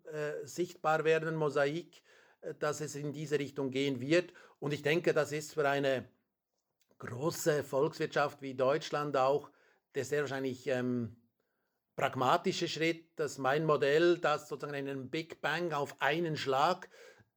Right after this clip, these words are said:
von einem alten System, was Bismarck geschaffen hat, auf ein neues System fürs einundzwanzigste Jahrhundert umzusteigen,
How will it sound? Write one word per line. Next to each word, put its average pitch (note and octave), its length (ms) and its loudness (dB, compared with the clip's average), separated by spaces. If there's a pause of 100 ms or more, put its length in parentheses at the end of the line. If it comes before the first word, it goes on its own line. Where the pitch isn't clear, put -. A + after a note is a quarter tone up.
(360)
von D3 300 -2
einem D#3+ 280 4
alten F3 340 2
System, E3+ 460 -8
was C#3+ 220 -6
Bismarck D#3+ 500 -6
geschaffen D#3 560 0
hat, D#3 240 2
auf C#3+ 180 0
ein C3+ 160 -6
neues D3+ 300 2
System D#3 320 -6
fürs C#3+ 140 0
einundzwanzigste D#3 920 -4
Jahrhundert D3 500 2
umzusteigen, D#3 920 0